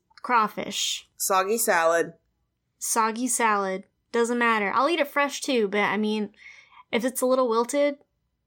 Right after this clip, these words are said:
Speaker 1: it ain't gonna hurt nobody. The flavor is just absorbed in.
Speaker 2: <laughs>
Speaker 1: It's
Speaker 2: It's fine.
Speaker 1: infused.
Speaker 2: This, no.
Speaker 1: <laughs> It's infused,
Speaker 2: As long as
Speaker 1: Becca.
Speaker 2: I, I really hope that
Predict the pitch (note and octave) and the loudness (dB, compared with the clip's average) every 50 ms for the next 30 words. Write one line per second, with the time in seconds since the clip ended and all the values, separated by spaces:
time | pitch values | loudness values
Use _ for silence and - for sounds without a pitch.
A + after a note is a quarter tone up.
0 | _ _ _ - - D#4 F#4 - C4 A3+ G#3 B3 A#3 A3 A3+ G#3+ A3+ A3+ A#3 C4+ | _ _ _ -4 -2 -2 0 0 0 0 2 0 0 0 0 0 0 0 0 0
1 | D4 D#4 - _ _ _ _ _ _ _ _ _ _ - - B3 A#3 - - C4+ | -2 -4 -8 _ _ _ _ _ _ _ _ _ _ -2 -2 -2 -2 0 0 0
2 | C4 C#4+ D#4 C#4+ B3 A3 G#3 G3+ G#3 G#3 G3+ - A#3 A3+ - - A3 G3+ G3 - | 0 2 2 2 2 0 2 0 0 -2 -2 -2 -2 -2 -2 -4 -6 -6 -6 -4
3 | A3 A3 G#3+ G#3+ G#3+ F#3+ G3 A3 A3+ C4 C4 A3+ F#3 - - D#4 D4+ A3 C#4 C4 | -2 -2 0 0 -2 0 0 0 2 2 2 0 -2 -4 0 2 2 4 4 4
4 | - - G3 - - - - - - - - - - - - - - B3+ B3 - | 4 2 0 -2 -2 -6 -6 -8 -10 -12 -16 -18 -20 -20 -12 -6 -4 -4 -2 0
5 | C4+ A#3+ G#3+ E3+ - C#4 D4 E4 D#4+ C4 A#3+ A3+ B3 A3 - - - - - - | -2 -2 -2 -4 -4 -2 -2 0 0 0 0 0 0 0 0 0 0 -2 -4 -6
6 | - - - _ _ _ - - A3 G3+ - - - - - - - G3 F3 E3 | -14 -16 -18 _ _ _ -12 -8 -8 -6 -4 -2 -2 -2 -2 -2 -4 -4 -2 -2
7 | D#3+ D#3+ D#3+ D#3+ - _ - - G4+ G4+ D#4+ - A#3 - - - - - - - | -2 -4 -6 -12 -18 _ -6 0 4 4 4 4 0 -8 -8 -8 -12 -20 -20 -20
8 | - _ _ _ _ _ _ _ _ - - - - E4 F4 E4+ - - E4+ F4+ | -20 _ _ _ _ _ _ _ _ -14 -8 -2 0 0 0 -2 -4 -8 -4 -2
9 | F4+ F#4 F4+ E4 C4+ G#3 G#3 G3+ - - G3+ A3 D#4 C#4+ - - - _ _ - | 0 2 2 0 0 0 2 2 2 2 0 0 -4 -4 -6 -8 -10 _ _ -6
10 | C3 F3 F3 F#3+ - D3 - - - - - F#3+ F#3+ - E3 G3 G#3 G#3 G#3+ G#3+ | 0 0 2 2 2 0 -2 -6 -12 -10 -8 -6 -4 0 0 0 2 2 2 2
11 | G#3+ G#3+ A3 A3 G#3 G3+ F#3 F3+ F3+ - - - D#3 E3+ E3 E3+ D#3+ - - - | 2 2 2 0 0 2 0 0 0 -2 -8 -4 0 2 2 4 2 0 0 -4
12 | _ | _